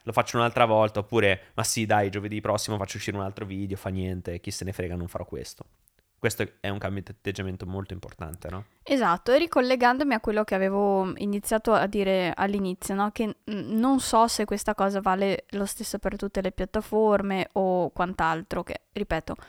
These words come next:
Speaker 2: st-, io stessa devo ancora rifletterci e trovare una risposta forse. Ah, ragiono, eh, riguardo quan-, per quanto riguarda Instagram e quando noi gestiamo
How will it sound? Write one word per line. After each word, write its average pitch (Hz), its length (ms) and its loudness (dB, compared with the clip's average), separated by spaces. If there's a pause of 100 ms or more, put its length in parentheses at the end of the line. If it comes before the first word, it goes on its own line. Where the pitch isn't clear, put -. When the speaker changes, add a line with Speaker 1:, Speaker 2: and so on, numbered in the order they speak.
(220)
Speaker 2:
st-, - 200 -12
io 233 180 4
stessa 208 380 0
devo 185 160 0
ancora 185 420 0
rifletterci 185 640 -4
e 180 40 -4
trovare 185 360 -2
una 180 520 -4
risposta - 540 -6
forse. 196 420 -4 (540)
Ah, 190 340 2
ragiono, 285 640 6 (240)
eh, 190 560 6
riguardo 254 720 6
quan-, 202 180 0
per 254 120 0
quanto 240 200 0
riguarda 208 380 0
Instagram 196 800 -4
e 208 140 -2
quando 262 360 4
noi 240 180 2
gestiamo 226 680 2